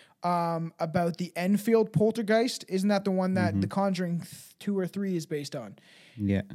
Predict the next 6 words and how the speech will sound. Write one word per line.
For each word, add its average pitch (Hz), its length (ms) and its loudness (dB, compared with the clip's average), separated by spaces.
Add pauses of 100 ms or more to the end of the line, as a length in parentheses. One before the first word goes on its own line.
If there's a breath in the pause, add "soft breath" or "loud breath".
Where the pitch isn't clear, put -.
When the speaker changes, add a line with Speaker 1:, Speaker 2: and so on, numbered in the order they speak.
(200)
Speaker 2:
yeah. 170 140 0
Speaker 1:
That 254 380 4
one 190 520 -2 (720)
seems 226 540 4
to 208 100 2
be 185 480 -2